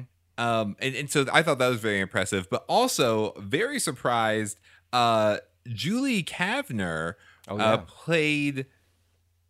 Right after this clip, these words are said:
Speaker 1: h-, Timon's mom. Uh, and I was like, "Why does her voice sound so familiar?" Marge Simpson.
Speaker 2: Yeah. Yeah, with the Marge Simpson voice.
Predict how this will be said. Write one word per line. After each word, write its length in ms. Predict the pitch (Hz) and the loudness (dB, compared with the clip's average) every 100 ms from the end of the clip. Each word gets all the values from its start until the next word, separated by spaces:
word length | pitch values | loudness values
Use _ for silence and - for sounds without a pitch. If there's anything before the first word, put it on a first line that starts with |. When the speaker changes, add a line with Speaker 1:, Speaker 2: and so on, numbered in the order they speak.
| - | -16
Speaker 1:
h-, 160 | - - - | -16 -16 -6
Timon's 500 | 151 151 190 190 135 | -2 2 2 2 -2
mom. 680 | 127 165 220 127 98 123 156 _ _ _ _ _ _ | -2 0 0 0 0 -2 -12 _ _ _ _ _ _
Uh, 480 | 117 131 127 127 120 - - | 0 2 4 4 0 -4 -4
and 100 | 160 | -2
I 60 | 170 | -2
was 100 | 160 | 0
like, 240 | 165 151 _ | 0 -2 _
"Why 300 | 139 143 254 | -10 -4 -4
does 120 | 262 | -4
her 120 | - | -4
voice 240 | 156 202 226 | -2 -2 0
sound 180 | 160 135 | -2 -2
so 260 | - 156 | 0 0
familiar?" 720 | 147 151 151 233 175 123 123 127 - _ | -2 -4 -2 -2 0 0 -2 -6 -16 _
Marge 480 | - 190 269 339 302 | -4 2 2 2 -2
Simpson. 800 | - - 311 381 - 135 80 69 - | -6 -4 -4 -6 -2 -2 -2 -8 -10
Speaker 2:
Yeah. 320 | 98 117 90 - _ _ _ _ _ _ _ | -4 -4 -4 -10 _ _ _ _ _ _ _
Yeah, 180 | - 113 | -4 -4
with 340 | 107 113 139 - | -2 -2 -2 -2
the 100 | 135 | 0
Marge 380 | 127 127 113 | 2 2 0
Simpson 460 | - 131 120 127 113 | -4 -4 -4 -4 -4
voice. 560 | 104 151 90 - - | 0 0 0 -4 -8